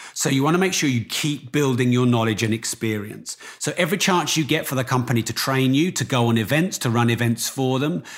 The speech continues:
to be involved in internal training, external training, go on courses and retreats funded by the business,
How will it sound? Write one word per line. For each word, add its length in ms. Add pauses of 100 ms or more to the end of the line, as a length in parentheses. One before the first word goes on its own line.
(180)
to 100
be 180
involved 340
in 100
internal 580
training, 480
external 540
training, 420
go 160
on 120
courses 480
and 120
retreats 460
funded 400
by 120
the 100
business, 460